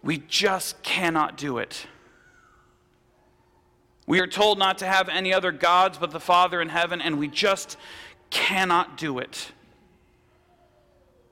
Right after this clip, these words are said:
The law, as you might remember from catechism,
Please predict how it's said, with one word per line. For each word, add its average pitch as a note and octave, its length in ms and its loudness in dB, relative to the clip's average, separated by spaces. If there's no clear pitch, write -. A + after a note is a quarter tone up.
The D3+ 80 0
law, D3+ 580 2
as C3 200 -8
you C#3+ 120 0
might D3 200 2
remember C#3+ 380 -4
from C#3 240 -4
catechism, C3 880 -4